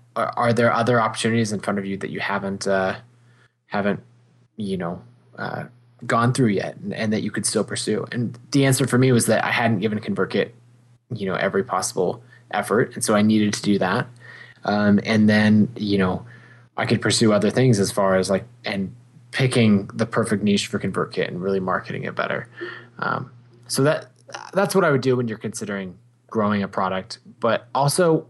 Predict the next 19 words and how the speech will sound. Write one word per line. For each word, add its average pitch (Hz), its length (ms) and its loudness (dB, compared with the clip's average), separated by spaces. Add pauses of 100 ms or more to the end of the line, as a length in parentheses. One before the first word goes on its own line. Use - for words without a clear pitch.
(140)
all 151 160 2
those 160 440 2
stories 131 500 2
that 120 100 -4
you're 117 100 -6
looking 127 320 0
at 131 200 0
and, 110 180 -4
you, 101 80 -6 (420)
you 117 120 2
know, 110 120 4
those 107 220 4
blog 113 280 0
posts 117 380 2
about 95 480 0 (600)
companies 117 360 2
doing 110 200 4
ridiculous 101 420 2
revenue, 107 460 4